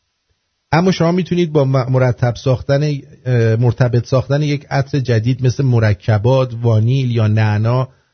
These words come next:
با یک فعالیت مسیرهای عصبی جدیدی رو هوشیار و زنده نگه دارید. دفتر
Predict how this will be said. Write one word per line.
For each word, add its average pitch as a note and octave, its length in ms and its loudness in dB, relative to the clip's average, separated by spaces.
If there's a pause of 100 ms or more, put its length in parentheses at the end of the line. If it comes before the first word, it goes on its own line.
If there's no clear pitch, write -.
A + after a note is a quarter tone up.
(420)
با B2 120 4
یک C#3+ 220 0
فعالیت B2 920 0
مسیرهای B2 500 0
عصبی B2+ 600 -2
جدیدی B2+ 480 -2
رو D3 300 0 (140)
هوشیار B2+ 440 0
و C3+ 40 2
زنده G2+ 320 -2
نگه E2+ 340 -10
دارید. D#2 280 -20 (2500)
دفتر D#3+ 800 2